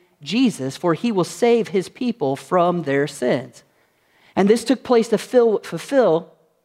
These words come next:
what the Lord had spoken by the prophet. "Behold, the virgin shall conceive and bear a son, and they shall call his name Emmanuel," which means God with us.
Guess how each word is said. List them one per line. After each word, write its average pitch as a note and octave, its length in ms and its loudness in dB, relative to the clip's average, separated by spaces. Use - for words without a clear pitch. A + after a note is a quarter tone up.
what F#3+ 140 0
the F#3+ 60 2
Lord G3+ 280 4
had A3 140 -4
spoken G3 400 -2
by C#3+ 200 0
the E3 60 -6
prophet. G#3+ 560 -4
"Behold, E3+ 640 2
the F#3+ 80 0
virgin A3 380 -2
shall A3+ 300 -2
conceive G#3 520 -8
and D#3 140 -4
bear F3+ 220 2
a F3+ 80 0
son, D#3 500 -4
and D#3+ 180 -6
they F3 120 0
shall F3+ 160 -6
call - 320 0
his E3+ 200 -4
name E3 220 -2
Emmanuel," C#3+ 800 0
which D#3 220 -6
means D#3 260 -2
God C3 300 -4
with D3 260 -4
us. - 320 -18